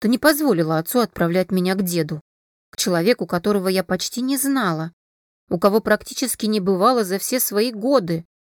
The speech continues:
Раз или два я ездила к нему в деревню, когда мне было десять или одиннадцать лет,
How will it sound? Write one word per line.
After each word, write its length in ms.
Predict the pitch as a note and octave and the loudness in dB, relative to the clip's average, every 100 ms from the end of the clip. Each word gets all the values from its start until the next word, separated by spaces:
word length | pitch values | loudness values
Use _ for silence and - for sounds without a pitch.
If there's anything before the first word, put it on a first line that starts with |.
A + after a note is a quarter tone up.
| _ _ _ _ _ | _ _ _ _ _
Раз 340 | F#3+ F3+ A#3+ G#3+ | 2 2 2 0
или 140 | F#3 | -4
два 240 | E3+ F3+ B3 | 0 2 2
я 100 | G#3 | 2
ездила 480 | G#3 D#4+ C4 G3 | 2 0 2 -2
к 100 | F3 | 0
нему 240 | G3+ F3+ F3 | -2 -2 -2
в 60 | |
деревню, 480 | E3+ F#3+ F#3+ E3+ E3+ | -2 0 0 0 -2
когда 260 | F3 F3 F3+ | -2 0 0
мне 180 | F3+ F3+ | 0 0
было 260 | G#3 G3+ | 2 2
десять 460 | E3 G3+ A#3 G3+ - _ _ - | 0 -2 0 -4 -6 _ _ -2
или 160 | G3 | 2
одиннадцать 640 | F#3+ F3 G#3 F3+ E3+ G3 G#3 | 2 2 0 0 -2 -4 -2
лет, 240 | F#3+ D#3+ | -2 -2